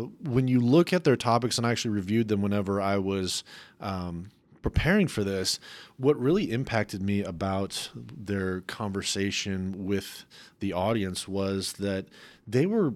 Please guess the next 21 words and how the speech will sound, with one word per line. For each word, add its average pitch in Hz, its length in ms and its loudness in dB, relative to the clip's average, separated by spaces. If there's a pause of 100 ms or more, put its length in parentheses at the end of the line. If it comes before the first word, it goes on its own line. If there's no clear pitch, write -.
(120)
really 127 420 0
openly 117 420 0
discussing 101 640 -2
some 101 160 -4
of 90 80 -4
the 85 40 -4
struggles 101 440 -2
that 101 80 -2
they've 101 160 -4
had 95 200 -4
in 95 140 -6
life, 95 400 -4 (380)
uh, 92 380 -6 (100)
and 98 500 -6
explored 107 960 2 (520)
kind 139 180 0
of 117 240 -2
the 117 80 -2
behind 135 480 0
the 120 60 4
scenes 117 760 0